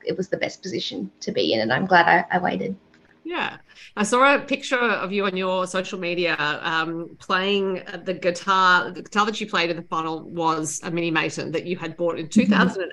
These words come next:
Speaker 2: eight with money from one of your first Talent Quest wins. So did you play it for sentimental reasons, or is it your favourite guitar?
Speaker 1: A bit of both. Um, I definitely, it's, it's got all those sentimental reasons. Um, growing up, that was, you know,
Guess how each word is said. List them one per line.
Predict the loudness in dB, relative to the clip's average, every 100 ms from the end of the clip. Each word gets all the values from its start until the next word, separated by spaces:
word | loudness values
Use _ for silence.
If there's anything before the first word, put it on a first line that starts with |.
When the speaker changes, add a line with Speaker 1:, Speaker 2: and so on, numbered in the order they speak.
| -6
Speaker 2:
eight | -6 -8 -20 -20 -14
with | -8 0
money | 2 2
from | 0 0
one | 0
of |
your | 0 0
first | 0 -2
Talent | -4 -6 -4
Quest | -2 -2 -2
wins. | -2 -2 -4 -6 -14 -20 -20 0
So | 2
did | 4 2
you |
play | 0 2 4
it | 2 2
for | -4
sentimental | -2 -4 -2 -2 -2 -2 -2 -2
reasons, | -2 -2 -6 -6 -2
or | 0
is | 0
it | 0
your | -2
favourite | -2 -2 -4
guitar? | -8 -2 -2 -2 -8 -16 -20 -20 -20 -20 _ 4
Speaker 1:
A | 8
bit | 10 10
of | 10
both. | 10 8 6 2 6
Um, | 8 8 6 2 6
I | 6
definitely, | 6 4 4 2 6 8 8 8
it's, | 6 2
it's | -2 -2 0
got | 2
all | 2
those | 2 2
sentimental | 0 -2 0 0 2 2 4
reasons. | 4 4 2 2 6
Um, | 6 4
growing | 2 4 6 4
up, | 2 2
that | 4
was, | 6 6 4 0
you |
know, | 6 6